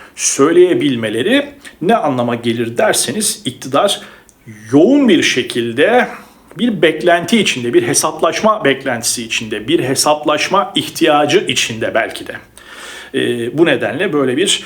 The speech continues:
sorunlu da olsa açıklamayı yapmışlardı. Neyse biz gelelim esas kendi, e, gündemimize,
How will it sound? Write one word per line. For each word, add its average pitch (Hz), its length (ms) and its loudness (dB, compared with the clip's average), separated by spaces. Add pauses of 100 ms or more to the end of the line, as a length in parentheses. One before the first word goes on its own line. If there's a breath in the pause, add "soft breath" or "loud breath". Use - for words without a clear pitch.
(100)
sorunlu 147 500 -2
da 131 40 2
olsa 117 300 0
açıklamayı 127 480 -4
yapmışlardı. 123 720 -4 (180)
Neyse 247 340 0
biz 240 280 4
gelelim 214 460 2 (380)
esas 180 380 0
kendi, 170 380 4 (300 loud breath)
e, 135 120 -4 (440)
gündemimize, 139 840 -2